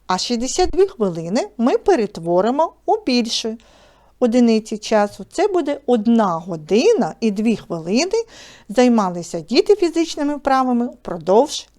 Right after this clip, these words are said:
дня. У завданні шістсот сорок сім давайте визначимо. Електронний годинник показує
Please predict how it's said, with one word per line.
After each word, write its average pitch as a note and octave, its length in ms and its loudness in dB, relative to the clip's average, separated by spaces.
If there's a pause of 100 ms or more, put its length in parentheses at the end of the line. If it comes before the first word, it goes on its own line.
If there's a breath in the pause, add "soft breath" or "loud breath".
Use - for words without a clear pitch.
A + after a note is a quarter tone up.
дня. E3+ 320 -8 (2250 soft breath)
У C#4 100 -2
завданні A#3 480 0
шістсот G#3+ 420 -4
сорок B3+ 220 -2
сім A4 260 -2
давайте C4 360 -2
визначимо. G3 720 -8 (360 loud breath)
Електронний F#4+ 600 2
годинник G3 580 -2
показує A#3 760 -2